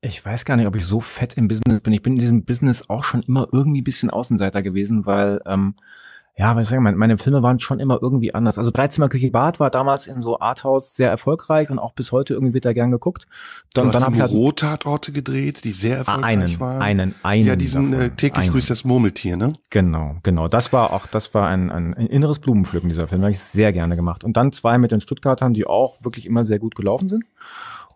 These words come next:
Speaker 1: Und, ähm, genau, ich hab viele Musikvideos gemacht für
Speaker 2: Kommt dann
Speaker 1: Indie-Bands.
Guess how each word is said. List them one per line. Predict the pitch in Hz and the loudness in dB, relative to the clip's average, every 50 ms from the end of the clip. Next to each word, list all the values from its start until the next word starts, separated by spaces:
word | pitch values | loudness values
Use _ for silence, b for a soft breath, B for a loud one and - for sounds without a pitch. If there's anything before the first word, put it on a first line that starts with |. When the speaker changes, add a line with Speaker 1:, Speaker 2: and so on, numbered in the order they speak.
| _ - | _ 0
Speaker 1:
Und, | - 123 120 117 117 113 113 110 101 - - - - - | 2 4 6 6 6 6 4 4 2 -2 -10 -14 -8 -2
ähm, | 104 104 104 101 101 101 101 101 101 104 101 107 107 92 | 0 2 4 4 4 4 4 4 4 4 4 2 2 2
genau, | 104 104 107 107 | 2 4 4 2
ich | 95 95 | 2 0
hab | 92 - | -4 -8
viele | - - 107 107 | -6 -2 0 2
Musikvideos | 98 92 87 98 - - 123 120 110 - | 2 2 2 -2 -2 -2 -2 -2 -2 0
gemacht | - 113 113 113 110 | 2 2 2 2 0
für | - | -2
Speaker 2:
Kommt | - - 151 - 208 | -2 0 0 2 2
dann | 175 - | 2 2
Speaker 1:
Indie-Bands. | - - 107 107 214 214 - - | 0 0 0 -2 -2 -4 -6 -8